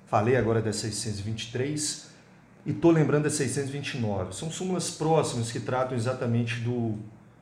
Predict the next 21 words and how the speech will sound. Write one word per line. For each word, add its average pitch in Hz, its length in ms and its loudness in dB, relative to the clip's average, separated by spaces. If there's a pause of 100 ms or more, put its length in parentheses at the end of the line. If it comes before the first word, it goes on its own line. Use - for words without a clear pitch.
(240)
do 120 160 -4
direito 117 540 0 (260)
ambiental. 110 800 0 (320)
Porque 180 300 -2
fala, 185 440 4
essa 165 220 2
súmula, 139 680 -2 (320)
é, 127 840 -2 (1080)
em, 165 80 -2 (200)
no 202 120 4
geral, 147 420 6
fala 156 160 0
o 156 40 -2
seguinte: 104 600 -6 (400)
é 190 120 2
admitida 175 760 0 (220)
a, 143 80 2
a 143 240 4
acumulação 175 1120 2 (1500)
da 156 220 6
punição, 147 680 0